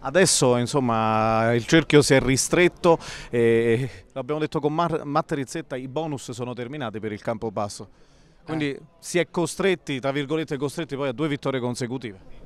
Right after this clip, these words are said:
Speaker 2: Sì, deve, o, o se perdono l'Aquila o pareggiano
Speaker 1: Sì,
Speaker 2: l'Aquila.
Speaker 1: sì, certo, certo, se perde sempre, se, se l'Aquila dovesse
Speaker 2: <laughs>
Speaker 1: continuare a
Speaker 2: Devono
Speaker 1: vincere.
Speaker 2: perdere, no? <laughs>
Speaker 1: Senti, il tuo stato d'animo alla fine di questa partita?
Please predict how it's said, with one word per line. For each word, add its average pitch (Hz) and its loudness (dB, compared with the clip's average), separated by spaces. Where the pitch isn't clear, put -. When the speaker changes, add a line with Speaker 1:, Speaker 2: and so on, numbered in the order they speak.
Speaker 2:
Sì, - -2
deve, 90 -6
o, 107 0
o 110 0
se 110 -4
perdono 113 0
l'Aquila 123 2
o 123 2
pareggiano 127 -2
Speaker 1:
Sì, 85 -4
Speaker 2:
l'Aquila. 87 -6
Speaker 1:
sì, 127 -6
certo, 110 4
certo, 117 6
se 123 4
perde 131 8
sempre, 131 6
se, 127 6
se 123 0
l'Aquila 123 2
dovesse 123 6
Speaker 2:
<laughs> - -18
Speaker 1:
continuare 196 8
a 180 10
Speaker 2:
Devono 147 2
Speaker 1:
vincere. - -6
Speaker 2:
perdere, 135 -2
no? 165 -6
<laughs> 165 -10
Speaker 1:
Senti, 170 -12
il 196 -8
tuo 254 -2
stato 202 4
d'animo 131 2
alla 160 4
fine 202 0
di 175 4
questa 160 4
partita? 131 0